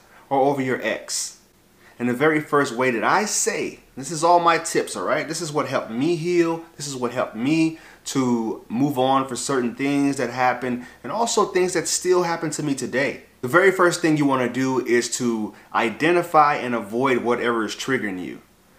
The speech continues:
So if you've had some experiences with your ex and there's certain places you went to go eat together, certain shows you guys used to watch,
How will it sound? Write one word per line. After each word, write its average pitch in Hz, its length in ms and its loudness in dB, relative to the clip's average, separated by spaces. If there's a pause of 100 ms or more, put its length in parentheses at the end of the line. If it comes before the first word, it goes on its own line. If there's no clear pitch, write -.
(180)
So 139 320 4
if 120 60 -6
you've 175 220 -2
had 170 240 0
some 151 100 -2
experiences 131 560 -4
with 123 180 -8
your 110 140 -2
ex 110 460 -4 (300)
and 110 260 -4
there's 110 160 -2
certain 104 260 -4
places 147 520 -2
you 139 120 4
went 127 260 -2
to 123 80 -6
go 95 260 -6
eat 147 200 -8
together, 127 480 0
certain 110 360 -2
shows 131 480 0
you 127 80 -6
guys 117 320 -2
used 117 140 -8
to 117 60 -8
watch, 107 420 -2